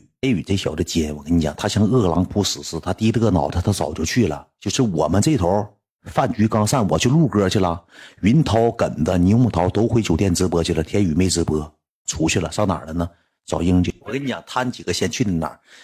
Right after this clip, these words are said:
先去了个小清吧。那个多肉给我拍视频，先去个小清吧。小清吧是什么呢？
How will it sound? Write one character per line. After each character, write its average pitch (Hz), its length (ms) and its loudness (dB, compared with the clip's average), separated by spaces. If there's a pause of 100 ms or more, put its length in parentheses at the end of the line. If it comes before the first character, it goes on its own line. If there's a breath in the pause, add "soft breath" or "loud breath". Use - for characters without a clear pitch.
先 135 260 -2
去 160 180 0
了 135 80 0
个 113 120 0
小 76 180 -2
清 101 340 0
吧。 80 320 -6 (840 soft breath)
那 120 180 0
个 101 100 0
多 113 140 0
肉 131 160 4
给 104 80 0
我 104 140 4
拍 107 200 -2
视 117 140 -4
频， 82 180 -14
先 113 160 -8
去 117 160 -6
个 113 80 -8
小 82 160 -8
清 104 360 2
吧。 78 260 -6
小 - 100 -14
清 143 200 0
吧 135 160 -2
是 139 100 -6
什 90 140 -6
么 101 80 -2
呢？ 104 120 -2